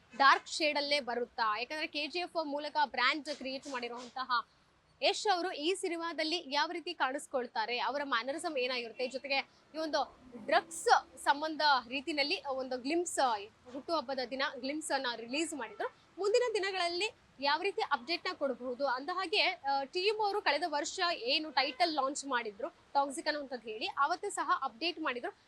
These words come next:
ಏಪ್ರಿಲ್ ತಿಂಗಳಲ್ಲಿ ನಾವು ರಿಲೀಸ್ ಮಾಡ್ತೀವಿ, ಟ್ವೆಂಟಿ ಟ್ವೆಂಟಿ ಫೈವ್ ಏಪ್ರಿಲ್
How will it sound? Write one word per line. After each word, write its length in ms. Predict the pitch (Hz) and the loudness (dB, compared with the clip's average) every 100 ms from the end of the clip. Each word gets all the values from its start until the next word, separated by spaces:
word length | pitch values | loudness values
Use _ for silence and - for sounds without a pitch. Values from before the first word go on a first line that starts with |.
| - | 0
ಏಪ್ರಿಲ್ 400 | 277 339 427 440 | 2 4 2 2
ತಿಂಗಳಲ್ಲಿ 500 | - 370 370 349 349 | 2 0 2 2 2
ನಾವು 240 | 302 294 302 | 0 0 0
ರಿಲೀಸ್ 400 | 277 269 339 285 | -4 0 0 0
ಮಾಡ್ತೀವಿ, 460 | 247 247 247 247 | -2 -4 -4 -4
ಟ್ವೆಂಟಿ 260 | 220 294 330 | -2 -4 -4
ಟ್ವೆಂಟಿ 260 | 339 302 | -4 -4
ಫೈವ್ 260 | 330 330 330 | -2 -2 0
ಏಪ್ರಿಲ್ 460 | 240 269 330 330 | -2 -4 -2 0